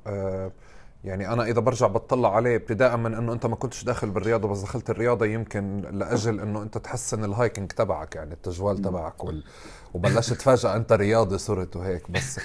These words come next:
Speaker 2: <laughs>
Speaker 1: وصولاً لعند اليوم إنه أنت ماسك برنامج في مؤسسة عم بتنظم فيه، بدك شيء يكون،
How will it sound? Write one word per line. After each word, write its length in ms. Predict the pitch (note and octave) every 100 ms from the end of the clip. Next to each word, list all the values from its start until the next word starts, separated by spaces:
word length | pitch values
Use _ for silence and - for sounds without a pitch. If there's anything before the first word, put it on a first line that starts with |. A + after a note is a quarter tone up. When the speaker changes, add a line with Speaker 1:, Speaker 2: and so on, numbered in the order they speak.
| -
Speaker 2:
<laughs> 180 | - -
Speaker 1:
وصولاً 440 | A2 D#3 D#3+ D3
لعند 260 | C#3 D3+ C#3
اليوم 400 | C3 D3+ D3+ C3+
إنه 200 | B2 C3
أنت 160 | C#3
ماسك 520 | B2+ C#3 C#3+ C#3 - A2+
برنامج 540 | A#2 C3+ C#3 C3 C3
في 300 | A#2+ - G#2
مؤسسة 840 | G#2 A2+ B2+ - A2 B2 A2+ A#2 G#2+
عم 200 | F2+ F2+
بتنظم 460 | F2+ - C3 A#2 A#2+
فيه، 200 | - A#2
بدك 200 | F#2 A#2
شيء 180 | - A#2+
يكون، 460 | A2+ A#2 A2 G#2+